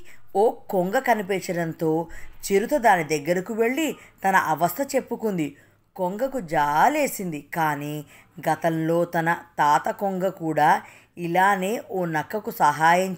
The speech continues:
చేస్తూ తన ప్రాణాలు కోల్పోయింది. అందుకే తాను ఏమీ చేయలేనని చెప్పి ఎగిరిపోయింది. చిరుత చాలా నిరాశపడింది. అప్పుడే దానికో కోతి కనిపించింది.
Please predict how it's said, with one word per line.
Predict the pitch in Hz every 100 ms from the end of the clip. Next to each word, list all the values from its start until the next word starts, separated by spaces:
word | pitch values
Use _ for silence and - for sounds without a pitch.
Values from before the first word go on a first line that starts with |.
| 196
చేస్తూ | 190 - 277 294 233 - - _ 180
తన | 180
ప్రాణాలు | - 170 160 170 202 269
కోల్పోయింది. | - 180 175 175 180 160 147 139 170 - - - _
అందుకే | 147 147 143 214 262 254 - _ _ 180
తాను | 175 180 175 -
ఏమీ | 165 170 190 226 254 - 175
చేయలేనని | 165 185 208 196 175 160
చెప్పి | 170 - 320 320 _ -
ఎగిరిపోయింది. | 294 294 302 247 262 254 240 226 226 233 214 202 _ _ -
చిరుత | 185 190 269 320 277 - - - -
చాలా | 143 139 139 143 180 254
నిరాశపడింది. | 254 233 233 233 - 208 196 185 190 190 - - _
అప్పుడే | - - - 156 160
దానికో | 160 165 165 - 160
కోతి | 156 156 151 277
కనిపించింది. | 269 240 240 233 - 190 156